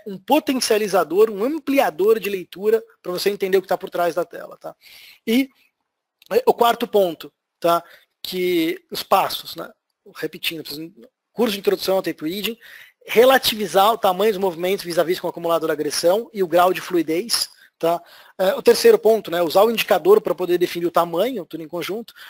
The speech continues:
Quarto ponto, você vai colocar aquela, na sua tela dois, você vai colocar,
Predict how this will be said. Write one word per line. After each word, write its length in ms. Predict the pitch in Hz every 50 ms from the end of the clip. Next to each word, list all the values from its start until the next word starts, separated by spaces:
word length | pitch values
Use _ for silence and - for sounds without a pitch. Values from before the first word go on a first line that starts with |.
| - - -
Quarto 320 | - 214 226 226 - 214
ponto, 440 | - - 175 165 156 147 - - 147 _ _ _ _ _ _
você 200 | - 170 160 -
vai 140 | 190 196 190
colocar 600 | 190 196 196 185 165 - 175 175 175 185 - - -
aquela, 800 | - 185 170 - - - 180 175 175 175 175 175 175 170 190 - _ _ _ _ _ _ _ _ _ _ _ _ _ _ _ _ _
na 200 | - 175 180 -
sua 180 | - - 190 180
tela 300 | - - 196 208 214 202
dois, 580 | 170 147 156 156 170 196 - - - - - _ _ _ _ _ _ _ _ _ _ _ _ _
você 120 | - - 160
vai 80 | 165
colocar, 540 | 160 175 170 170 156 - 160 160 165 175